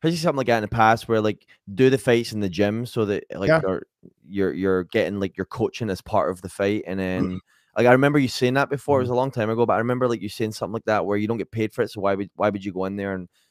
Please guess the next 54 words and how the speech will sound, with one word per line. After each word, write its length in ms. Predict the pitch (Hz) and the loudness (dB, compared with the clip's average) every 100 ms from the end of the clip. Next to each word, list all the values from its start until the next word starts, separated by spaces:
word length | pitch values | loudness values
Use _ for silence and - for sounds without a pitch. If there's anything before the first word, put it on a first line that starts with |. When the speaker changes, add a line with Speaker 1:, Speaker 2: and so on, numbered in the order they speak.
| _ | _
Speaker 1:
stand 240 | - 104 | -6 -4
in 40 | 98 | -2
front 160 | 104 | -4
of 80 | 92 | -4
someone 220 | 104 98 | -4 -4
and 60 | 98 | -4
not 100 | 87 | -4
get 140 | 78 | -6
paid 160 | - 92 | -8 -8
for 100 | 110 | -8
it? 100 | - _ _ 135 | -8 _ _ 0
Speaker 2:
Well, 100 | 160 | 4
not 180 | 185 | 4
only 160 | 156 123 | 6 4
that, 260 | 120 110 98 | 4 0 0
but, 80 | |
like, 240 | 107 110 - | -2 -4 -6
your 240 | 135 143 | -6 -4
brain 300 | 123 147 165 | 4 4 4
can 100 | 147 | 2
only 140 | 139 120 | 2 2
take 240 | 123 113 | -2 -2
so 120 | 127 | -2
many, 160 | 117 107 | -2 -4
your 120 | 98 | -6
chin 280 | - 135 131 | -4 0 0
can 160 | - | 0
only 140 | 131 117 | 0 0
take 180 | 113 - | -4 -6
so 120 | 113 | -6
many 160 | 104 | -6
shots. 420 | 95 107 98 98 - | -6 -4 -4 -6 -8
Your 60 | |
brain 260 | 90 123 123 | -4 -4 -2
can 60 | |
Speaker 1:
Mm-hmm. 80 | 98 | -2
Speaker 2:
only 120 | 113 | -2
take 200 | 101 101 | -4 -10
so 100 | - | -8
many 160 | 101 95 | -8 -8
shots. 320 | - 98 92 | -6 -8 -8
Why 220 | 95 110 131 | -4 0 0
are 140 | 139 | 2
we 120 | 135 | 0
taking 320 | 120 123 117 | -2 -6 -8
shots 360 | 107 - 110 - | -6 -4 -4 -4
and 80 | 107 | -8
not 140 | 101 | -8
getting 180 | 98 92 | -8 -10
paid 280 | 92 92 87 | -12 -14 -16
for 220 | - 82 | -18 -20
it? 80 | - _ _ _ _ - | -20 _ _ _ _ -8
That's 240 | 107 - | -8 -6
one. 260 | 107 95 | -6 -8